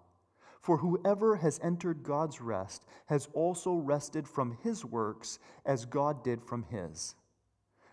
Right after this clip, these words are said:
Let us therefore strive to enter that rest so that no one may fall by the same sort of disobedience. How are you doing at rest?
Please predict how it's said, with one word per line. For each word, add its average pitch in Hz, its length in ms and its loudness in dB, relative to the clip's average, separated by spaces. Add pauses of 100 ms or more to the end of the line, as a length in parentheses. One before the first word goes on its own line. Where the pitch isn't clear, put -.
Let 143 300 2
us 185 160 -4
therefore 143 480 0
strive 143 800 -2
to - 200 -10
enter 160 300 -4
that 143 220 0
rest 92 540 -6 (200)
so 147 200 0
that 131 180 2
no 151 300 2
one 120 360 0
may 117 140 0
fall 110 380 -4
by 101 160 -2
the 104 100 -6
same 120 300 -6
sort 110 380 -8
of 95 120 -14
disobedience. 92 920 -14 (2500)
How 302 180 -4
are 269 80 0
you 160 180 -2
doing 113 280 -2
at 92 120 -6
rest? - 640 -12